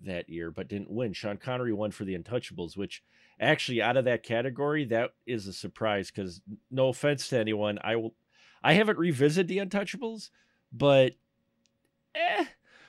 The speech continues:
Um, but this is the competition that was up for Wall Street that, that year. So that's why I'm kind of reading these off, 'cause it's very interesting. Uh, Best Actress leading role, you had Cher for Moonstruck, Holly Hunter for Broadcast News,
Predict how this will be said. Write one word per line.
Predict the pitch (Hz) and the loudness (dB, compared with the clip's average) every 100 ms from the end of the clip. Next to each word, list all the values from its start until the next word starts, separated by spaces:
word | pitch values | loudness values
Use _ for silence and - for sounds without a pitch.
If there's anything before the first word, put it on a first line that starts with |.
| _ | _
Um, | - 131 - 262 - 247 - 180 - - 214 | 6 6 6 6 8 6 6 -2 -4 -16 4
but | 214 | 4
this | 294 277 | 6 0
is | 330 | 0
the | 285 | 0
competition | - 240 220 220 208 190 | 2 2 0 -2 -4 0
that | 190 | 0
was | 160 160 | 2 2
up | 156 | 2
for | - 147 | 0 -2
Wall | 131 127 | 2 2
Street | 117 - 90 - _ 95 | 0 -8 -10 -10 _ -8
that, | 107 92 - - 101 | -2 -2 -4 -16 -4
that | 101 87 | -4 -4
year. | 90 85 71 | -8 -8 -8
So | - - 113 | -14 -6 0
that's | 131 131 | 0 0
why | 147 131 | 2 2
I'm | 104 | 0
kind | 127 110 | -4 -4
of | 95 | -4
reading | 113 104 | -4 -4
these | 92 85 | -6 -6
off, | 117 135 90 80 - _ _ _ _ _ | -4 -2 -4 -6 -16 _ _ _ _ _
'cause | - 104 | -6 -6
it's | 98 | -6
very | - 117 113 101 | -4 -2 -2 -2
interesting. | 117 127 113 - 92 80 73 - | -6 -4 -8 -6 -8 -8 -10 -10
Uh, | 92 92 90 85 80 - _ _ _ _ _ - | -6 -2 -2 -4 -6 -12 _ _ _ _ _ -4
Best | 131 131 - | -2 -2 -2
Actress | 110 151 - 120 101 | -2 -2 -4 -10 -6
leading | 101 101 | -6 -6
role, | 98 98 123 | -4 -2 -2
you | 110 | -2
had | 98 | -2
Cher | - - 120 | -4 -4 -4
for | 127 - | -4 -6
Moonstruck, | 113 104 104 - 107 98 127 _ - _ | -6 -6 -8 -8 -4 -4 -6 _ -20 _
Holly | - 120 120 | -2 0 0
Hunter | 120 120 127 | -2 -4 -6
for | - | -8
Broadcast | 92 107 101 - 101 90 - | -4 -2 -2 -4 -4 -4 -6
News, | 87 87 113 | -6 -4 -8